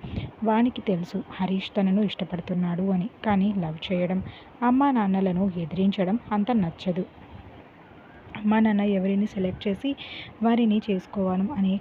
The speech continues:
కాన్సెప్ట్ తనది అని వాణి ఫ్రెండ్స్ చెప్పడం వలన పెద్దలతో మాట్లాడాలి అనుకున్నాడు. కానీ మనం ఒకటి తెలిస్తే దైవం మరొకటి తెలుస్తుంది అంటారు కదా పెద్దలు. పెళ్ళికి ఇక పేరయ్య, పెళ్ళిళ్ళ పేరయ్య వాసు గురించి చెప్పడం, చూడడానికి రమ్మనడం, ఖాయం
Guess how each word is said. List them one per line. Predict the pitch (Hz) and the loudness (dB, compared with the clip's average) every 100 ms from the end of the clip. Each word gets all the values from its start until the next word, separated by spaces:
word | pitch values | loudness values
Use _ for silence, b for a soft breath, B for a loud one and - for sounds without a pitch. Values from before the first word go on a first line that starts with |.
| - | -4
కాన్సెప్ట్ | 175 185 202 - | -4 -2 -4 -4
తనది | 214 190 185 - | 0 0 0 -2
అని | 214 208 | 0 2
వాణి | 185 175 202 | 0 -2 -2
ఫ్రెండ్స్ | 214 185 185 - | -2 -4 -4 -4
చెప్పడం | 190 185 180 | -4 -2 -2
వలన | 180 196 196 220 | -2 0 -2 0
పెద్దలతో | 196 170 208 202 190 | -2 0 0 0 0
మాట్లాడాలి | 180 170 175 170 175 233 | -2 -2 -4 -2 2 2
అనుకున్నాడు. | 196 202 196 196 214 B B B - | 2 0 0 2 0 B B B 0
కానీ | 240 226 214 | 4 6 6
మనం | 226 208 202 208 | 6 6 4 4
ఒకటి | 190 170 | 2 -4
తెలిస్తే | 185 190 196 - 226 226 - | -4 -2 -2 2 2 2 0
దైవం | 185 185 196 | -6 -2 0
మరొకటి | 165 151 - - | 0 -4 -10 -8
తెలుస్తుంది | 180 185 - 185 185 | -6 -6 -4 0 0
అంటారు | 180 180 180 185 | 0 -2 -4 -4
కదా | 175 185 | -4 -4
పెద్దలు. | 196 175 190 226 - B B - 247 | -4 -4 -2 -2 -4 B B -4 0
పెళ్ళికి | 233 247 240 | 2 2 -2
ఇక | 220 | -4
పేరయ్య, | - 185 185 190 190 180 190 | 0 0 2 2 2 0 -2
పెళ్ళిళ్ళ | 190 220 240 | -2 0 0
పేరయ్య | 220 185 185 185 | -2 -2 -2 -2
వాసు | 175 180 185 196 | -2 -2 -2 -4
గురించి | 190 185 170 196 | -2 -2 -4 -6
చెప్పడం, | 185 - 170 170 170 170 | -6 -4 -4 -4 -6 -6
చూడడానికి | 170 185 185 190 190 190 - | -4 0 0 -2 -4 -6 -2
రమ్మనడం, | 190 180 180 180 202 | 0 0 0 0 0
ఖాయం | 240 190 175 185 | -2 -2 0 0